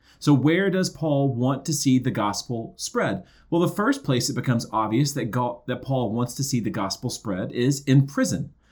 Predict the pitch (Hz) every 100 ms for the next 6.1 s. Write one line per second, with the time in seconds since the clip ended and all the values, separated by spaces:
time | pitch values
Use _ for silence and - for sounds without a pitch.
0 | _ _ - 135 160 160 147 - 156 165
1 | 196 131 135 151 131 127 147 143 123 127
2 | 127 123 - 151 139 139 131 131 - -
3 | 170 160 165 165 - 214 190 117 131 135
4 | 135 123 - 147 160 147 139 127 - 143
5 | 139 139 131 127 123 113 147 156 117 139